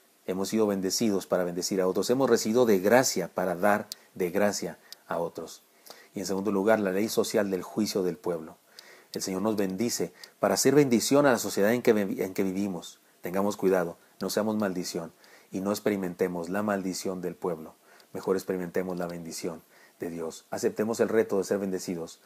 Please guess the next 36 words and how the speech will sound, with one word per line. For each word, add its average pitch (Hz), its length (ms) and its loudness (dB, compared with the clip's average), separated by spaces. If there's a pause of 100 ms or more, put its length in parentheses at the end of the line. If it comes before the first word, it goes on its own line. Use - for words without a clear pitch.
(340)
para 92 200 2
bendecir 85 580 -4 (320)
a 85 120 4
otros. - 440 -4 (460)
Espero 143 340 6
que 139 80 0
esto 117 140 2
sea 117 140 8
útil 110 220 2
para 95 180 6
usted 87 300 0 (300)
y 101 60 -6
me 98 80 2
encantaría 95 340 0
encontrármelo 98 600 2
el 90 60 -4
día 101 120 2
de 98 40 0
mañana. 90 440 -4 (240)
Y - 60 2
aprovechando 123 640 4 (500)
que 98 260 6
tengo 98 320 2
un 98 80 -2
poquito 104 360 0
de 98 80 4
tiempo, 113 300 0
quiero 139 180 6
decirles 117 320 2
a 101 100 0
todos 117 220 4
aquellos 113 280 2
que - 120 -2
reciben 107 420 0
este 107 160 2
devocional, 92 520 0